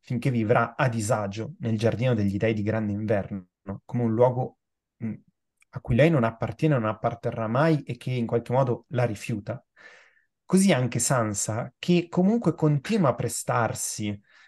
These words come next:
alle liturgie e ai riti del credo, realizza che i sette dei non sono i suoi dei.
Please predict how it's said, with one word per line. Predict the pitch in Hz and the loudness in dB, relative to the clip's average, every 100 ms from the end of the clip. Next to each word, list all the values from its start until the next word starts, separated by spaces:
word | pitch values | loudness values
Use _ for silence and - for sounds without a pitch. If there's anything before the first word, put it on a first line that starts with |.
| _ _ | _ _
alle | 123 127 | 2 6
liturgie | 127 127 - 120 107 123 | 6 4 0 -2 0 2
e | 113 | 2
ai | 107 | 2
riti | 113 110 | -2 -4
del | 104 98 | -4 -6
credo, | - 104 98 104 104 - - - | -6 -6 -4 -4 -4 -10 -20 0
realizza | 160 190 156 - | 4 6 6 4
che | 127 | 2
i | |
sette | 135 160 135 | 0 -2 0
dei | 123 110 | 0 2
non | 123 190 151 | 0 0 -2
sono | - 185 | -2 -4
i | 110 | -4
suoi | - 104 | -4 -4
dei. | 98 95 98 | -2 -4 -6